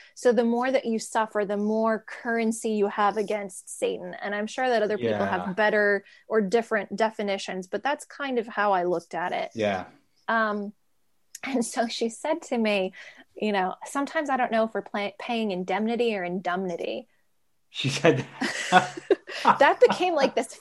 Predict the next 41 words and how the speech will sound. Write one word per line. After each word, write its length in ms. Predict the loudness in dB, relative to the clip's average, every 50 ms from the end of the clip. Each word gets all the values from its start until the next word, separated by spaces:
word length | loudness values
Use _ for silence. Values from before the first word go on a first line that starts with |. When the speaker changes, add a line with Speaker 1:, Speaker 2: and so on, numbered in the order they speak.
| -20 -8 -2
Speaker 1:
favorite 400 | 2 4 4 4 6 6 6 6
word 260 | 8 8 10 10 10
of 60 | 10 10
Speaker 2:
Whoa. 60 | 8
Speaker 1:
hers, 280 | 6 4 2 2 0 0
is 120 | -4 -4 -2 -2 0
indemnity. 560 | 0 0 0 2 2 2 2 2 2 4 4
Speaker 2:
Indem-, 200 | 4 4 2 2
that's 220 | 0 0 0 -2
cool. 320 | -2 2 4 6 6 6 6
That's 280 | 4 2 0 2 2
a, 540 | 2 4 6 6 6 6 4 4 2 0 -4 -6 -14 _ _ _ _ _ _ _ _ _ _ _ _ _ _ _ -20
huh. 360 | -10 -4 -2 -2 -2 -2 -4 -10 -18 _ _ _ _ -12 _ -4
Speaker 1:
Yeah. 440 | 0 2 4 4 4 4 2 0 -6 -10 _ _
And, 320 | -2 0 0 0 -2 -2 -4 -4
and 240 | -2 -2 -2 -2
so 240 | 0 2 2 4 4
again, 340 | 4 2 2 0 0 0 0
this 180 | 0 -2 -4 -2
sort 200 | 0 2 4 4
of 80 | 4 4
underscored 720 | 4 4 6 6 6 6 4 2 2 4 6 6 6 4 2
for 200 | 0 0 0 2
me 420 | 2 0 0 0 0 0 0 0 0
this 240 | -2 -2 -4 -4 -6
sense 400 | -8 -6 -4 -4 -4 -2 -4 -4
of, 100 | -2 0
like, 180 | -2 0 -2
okay, 300 | -4 -6 -4 -2 -2 -2
my 140 | 0 0 0
mother 320 | 2 2 2 4 4 4 4
would 120 | 2 0
tell 200 | -2 -4 -4 -2
me 140 | 0 0 0
these 200 | 0 -2 -2 -4
stories 380 | -2 -2 0 0 0 0 -2
of 100 | -6 -8
her 200 | -6 -4 -4 -2
being 260 | -2 -2 -4 -4 -6 -8
a 60 | -6
rebel, 580 | -2 0 2 2 4 4 4 4 4 4 2